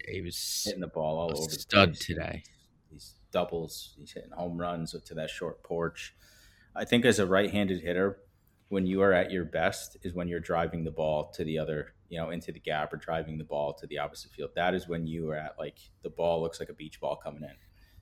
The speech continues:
Speaker 2: Um, and I know from experience, being a right-hand hitter, from having a tremendous, tremendous career, uh, in high school,
Speaker 1: Yeah,
Speaker 2: college,
Speaker 1: okay.
Speaker 2: and now in,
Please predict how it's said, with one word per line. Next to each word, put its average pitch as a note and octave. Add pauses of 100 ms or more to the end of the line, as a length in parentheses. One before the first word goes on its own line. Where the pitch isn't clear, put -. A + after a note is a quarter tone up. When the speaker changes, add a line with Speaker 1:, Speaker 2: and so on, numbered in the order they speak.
(200)
Speaker 2:
Um, - (600)
and F#2+
I F#2+
know F#2+ (560)
from D#2+
experience, C#2+
being D2+
a D2
right-hand C#2+
hitter, C#2+
from C#2 (600)
having D#2+
a D#2
tremendous, D#2+
tremendous C#2+
career, - (800)
uh, C#2
in C#2+
high D#2
school, C#2+
Speaker 1:
Yeah, F2+
Speaker 2:
college, D2+
Speaker 1:
okay. -
Speaker 2:
and -
now F#2+
in, D#2+